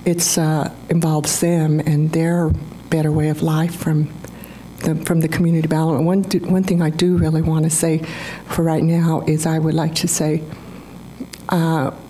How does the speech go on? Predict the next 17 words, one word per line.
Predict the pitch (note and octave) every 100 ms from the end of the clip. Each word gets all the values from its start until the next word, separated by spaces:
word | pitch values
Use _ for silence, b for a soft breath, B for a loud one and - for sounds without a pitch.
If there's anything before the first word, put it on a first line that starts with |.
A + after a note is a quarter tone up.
| - - - - -
before, | F3+ - A#3 A3 D#3 D3+
and | - E3 D#3+ -
with | E3 D#3+
the |
previous | D#3+ D#3 G#3 F3+ E3+
mayor, | E3+ D#3 D#3
we | F3+ G3+
asked | E3+ E3+ E3+ -
for | - D#3+ D#3
the | D#3+
names | D#3 D#3 F3+ F#3 E3+
of | D#3+
the, | - E3+ - - B B B B -
well, | - D#3+ E3+
it |
was, | E3 D#3+ D#3 -
uh, | D#3+ D3+ -